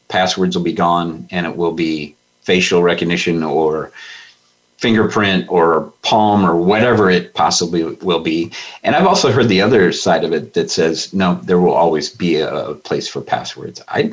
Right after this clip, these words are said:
I just don't know where exactly it's, it's headed right now. I know what, what's in place now doesn't seem to be working really well because you can talk to any number of experts out there.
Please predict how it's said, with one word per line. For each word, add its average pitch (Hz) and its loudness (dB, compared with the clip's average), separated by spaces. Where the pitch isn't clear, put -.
I 113 -4
just - -2
don't 160 2
know 113 2
where 95 4
exactly 82 -2
it's, - -12
it's 78 -8
headed 73 -6
right 62 -8
now. 67 -12
I 127 2
know 147 4
what, 113 4
what's 120 2
in 147 2
place 123 2
now 113 2
doesn't 101 0
seem 92 4
to 87 2
be 78 -2
working 92 0
really 110 4
well 113 2
because 92 2
you 113 4
can 110 2
talk 95 0
to 90 0
any 104 4
number 95 2
of 85 -2
experts 82 -2
out 82 -2
there. - -8